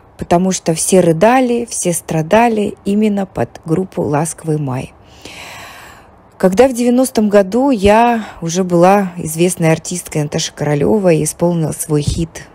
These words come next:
про «Жёлтые тюльпаны», мы впервые где-то в закулисье повстречались с легендарным «Ласковым маем» и его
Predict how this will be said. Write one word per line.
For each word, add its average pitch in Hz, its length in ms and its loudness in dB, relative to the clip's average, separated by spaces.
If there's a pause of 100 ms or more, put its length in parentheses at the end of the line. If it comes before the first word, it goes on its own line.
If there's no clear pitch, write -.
про 143 140 -8
«Жёлтые 143 400 -4
тюльпаны», 214 640 -2 (720)
мы 220 140 6
впервые 214 580 2
где-то 180 640 0
в 156 40 -10
закулисье 190 880 -4 (320)
повстречались 208 1000 -2
с - 140 -12
легендарным 170 800 -2
«Ласковым 143 580 -4
маем» 185 600 -4 (100)
и 160 60 -6
его 160 440 -4